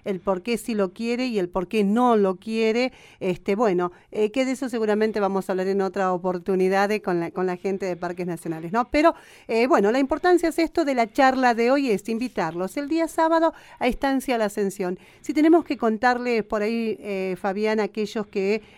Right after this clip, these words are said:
no conocen la historia de la Ascensión, brevemente decirle por qué la Ascensión, de dónde sale ese nombre, eh, la historia resumida, porque es larga, ¿no? Pero resumida de la Ascensión.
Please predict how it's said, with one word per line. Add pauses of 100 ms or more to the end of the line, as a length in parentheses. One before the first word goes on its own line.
no
conocen
la
historia
de
la
Ascensión,
brevemente
decirle (340)
por
qué
la
Ascensión,
de
dónde
sale
ese
nombre, (280)
eh,
la
historia
resumida,
porque
es
larga,
¿no?
Pero
resumida (240)
de
la
Ascensión.